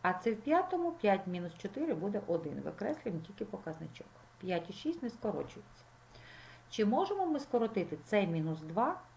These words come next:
на два мінус це? Так, але пам'ятаємо умову. Якщо ми міняємо числа місцями, то ми маємо мінус винести за дужку.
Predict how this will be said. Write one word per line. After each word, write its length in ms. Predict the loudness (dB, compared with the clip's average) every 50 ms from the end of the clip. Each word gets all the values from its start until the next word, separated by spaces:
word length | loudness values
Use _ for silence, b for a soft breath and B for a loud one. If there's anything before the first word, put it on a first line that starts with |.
| -18 -10 -2
на 160 | 0 0 0
два 280 | 0 2 2 2 4 4
мінус 320 | 4 2 2 2 0 -2 -6 -10 -8
це? 160 | -8 -8 -8 -8 -12 -18 -20 -20 -20 -20 -20 -20 -20 -6 -2
Так, 380 | 0 2 2 0 -2 -4 -6 -4
але 200 | -2 0 0 0
пам'ятаємо 680 | 0 0 0 0 0 0 0 0 0 2 2 0 0 0
умову. 460 | 0 0 0 0 0 -2 -2 -6 -14 -18 B B B B B B B B B B
Якщо 300 | -8 -2 2 4 4 4
ми 120 | 4 4
міняємо 500 | 4 4 6 6 6 6 4 2 0 -4
числа 360 | -6 -6 -6 -6 -4 -6 -6
місцями, 520 | -6 -8 -10 -8 -4 -2 0 0 0 -2 -4 -6 -10 -16 -18 -16 -10
то 100 | -6 -2
ми 100 | -2 0
маємо 340 | 0 2 0 0 0 -2
мінус 340 | -2 0 0 0 -2 -4 -4
винести 400 | -2 0 0 0 0 0 0 2
за 140 | 2 2 2
дужку. 380 | 2 0 -2 -4 -8 -14 -16